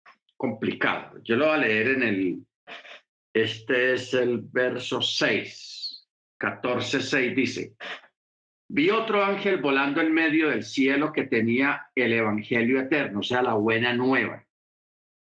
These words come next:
Recordemos que la palabra evangelio es una palabra griega. Y la palabra griega evangelio o evangelión, como se pronuncia en griego, se, se pronuncia evangelión.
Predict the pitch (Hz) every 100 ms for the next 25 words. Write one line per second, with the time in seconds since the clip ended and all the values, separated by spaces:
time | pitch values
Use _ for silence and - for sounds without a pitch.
0 | _ _ _ _ - - - 123 107 135
1 | 147 170 - 131 113 120 117 123 151 143
2 | 110 110 143 165 165 139 135 139 135 107
3 | 107 113 107 139 127 131 120 85 - _
4 | _ _ _ _ _ _ _ _ _ _
5 | _ _ 117 117 131 123 131 143 156 147
6 | 151 156 151 151 135 107 104 104 127 127
7 | 127 151 165 151 117 117 110 107 104 113
8 | 101 107 123 143 185 196 _ _ _ _
9 | _ _ - 123 107 117 107 104 107 107
10 | 110 135 135 131 123 117 139 139 - 82
11 | 110 110 107 101 127 117 120 104 104 113
12 | 98 120 139 -